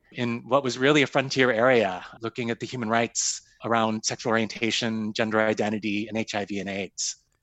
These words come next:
And mind you, this was at a point when the U N was not recognizing sexual orientation, gender identity, H I V, aids as human rights issues.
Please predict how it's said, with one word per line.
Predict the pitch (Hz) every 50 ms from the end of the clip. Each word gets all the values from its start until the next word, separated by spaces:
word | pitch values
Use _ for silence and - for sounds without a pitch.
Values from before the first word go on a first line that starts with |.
| _ _ _
And | - 104 110 107
mind | 117 123 135 131 123
you, | 123
this | 110 131 123 -
was | 131 120 - - - -
at | 127 117
a | 110
point | - - - 156 147 135 - -
when | 113 107 107
the | 107
U | 110 117 117 117
N | 117 117 117 110
was | 104 101 -
not | 113 113 123 120
recognizing | 107 113 - - 113 101 98 98 98 - 107 98 98 98 98 - - - _ _ _ _
sexual | - - 120 - - 113
orientation, | 107 107 101 92 - 104 104 - - 107 98 98
gender | - 104 95 101 104 101
identity, | 98 98 101 95 95 101 92 101 95 95 92 92 101 -
H | - 113 - -
I | 101 101
V, | 95 107 101
aids | 98 95 -
as | 98 -
human | - 107 98 98
rights | 110 113 113 - -
issues. | 92 - - 107 98 92 92 90 - -